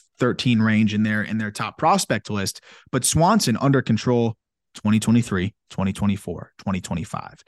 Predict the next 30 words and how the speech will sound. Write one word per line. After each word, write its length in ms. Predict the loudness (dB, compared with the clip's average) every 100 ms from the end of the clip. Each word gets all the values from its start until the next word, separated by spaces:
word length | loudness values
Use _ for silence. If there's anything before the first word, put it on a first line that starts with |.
| -20 _
So 120 | -2
you're 160 | 2 2
getting 360 | 2 2 0 -2
a 160 | -6 -6
very, 800 | -6 -4 0 2 2 2 0 -4
very, 380 | -4 -2 -2
very 460 | -4 -2 0 2 2
good 360 | 0 -2 -4 -6
reliever 520 | -6 -6 -4 -6 -6 -12 _ _
under 220 | 0 0
three 200 | 2 4
years 160 | 4 4
of 60 | 2
control. 320 | 2 2 2
And, 260 | 0 -4 -2
and 160 | -2 0
I, 220 | -2 -2
I've, 260 | -2 -2 -2
you 120 | 0
know, 60 | 2
made 160 | 2 0
it 60 |
very 160 | -2 -4
clear, 340 | 0 0 0 0
I 80 |
don't 180 | 0 0
believe 500 | 0 0 2 2 0 -2
unless 320 | -2 -2 -4
you've 140 | -6
got, 320 | -2 -2 -2